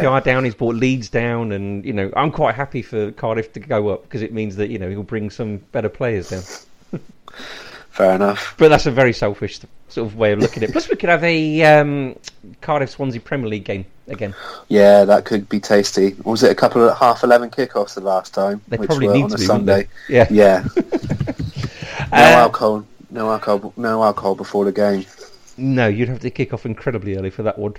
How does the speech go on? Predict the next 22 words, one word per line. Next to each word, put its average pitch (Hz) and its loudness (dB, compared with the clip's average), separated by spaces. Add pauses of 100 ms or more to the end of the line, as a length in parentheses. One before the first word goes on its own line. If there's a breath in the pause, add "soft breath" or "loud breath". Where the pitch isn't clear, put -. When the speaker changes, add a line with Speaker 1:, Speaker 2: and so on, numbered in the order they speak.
Speaker 1:
I, 165 2
Speaker 2:
Yeah. 202 2
Speaker 1:
I - 4
remember 175 2
watching 151 0
Football's - -6
Hardest 127 0
Away 123 2
Days 90 -2
once, 92 -10
and 123 -8
it - -14
showed 131 -4
a 120 -8
load 113 -4
of 101 -12
Swansea 110 -6
fans 92 -10
w-, - -14
who 110 -4
woke 131 0
up, 107 -2